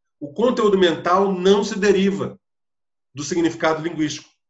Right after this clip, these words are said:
Por quê? O significado linguístico é convencional. Ele depende de convenções, no que concerne ao uso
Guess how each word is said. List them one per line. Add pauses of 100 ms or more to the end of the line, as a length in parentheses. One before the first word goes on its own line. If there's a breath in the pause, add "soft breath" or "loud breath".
(680)
Por
quê? (340 soft breath)
O
significado
linguístico
é
convencional. (160)
Ele
depende
de
convenções, (280)
no
que
concerne
ao
uso